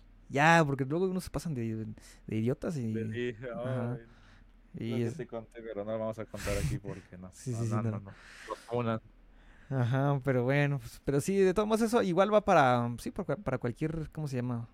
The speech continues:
Speaker 1: Para cualquier cosa que compren, así, pues luego, luego ahí, ahí lo más pronto que tarde, porque también tienes que tomar en cuenta que, pues, precisamente te está esperando. Si lo hizo,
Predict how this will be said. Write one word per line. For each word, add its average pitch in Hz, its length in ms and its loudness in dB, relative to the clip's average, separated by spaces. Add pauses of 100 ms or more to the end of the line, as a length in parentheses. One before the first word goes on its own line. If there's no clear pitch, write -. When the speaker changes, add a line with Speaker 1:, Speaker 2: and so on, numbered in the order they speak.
(120)
Speaker 1:
Para 123 140 -6
cualquier 131 280 -6
cosa 160 200 -4
que - 100 -8
compren, 170 340 -4
así, 147 160 -4
pues - 140 -16
luego, - 220 -6
luego - 320 -2
ahí, 147 180 -2 (720)
ahí 117 400 -2
lo 139 300 2
más 131 320 0
pronto 170 340 0
que 143 80 -2
tarde, 156 360 -2 (460)
porque 123 200 -8
también 139 540 -2
tienes 139 200 -2
que - 100 -8
tomar 143 200 0
en 135 60 -2
cuenta 151 300 0
que, - 100 -8
pues, - 420 -20
precisamente 131 400 -6
te - 120 -6
está 127 140 -2
esperando. 135 440 2
Si 120 100 -2
lo 131 80 2
hizo, 254 220 0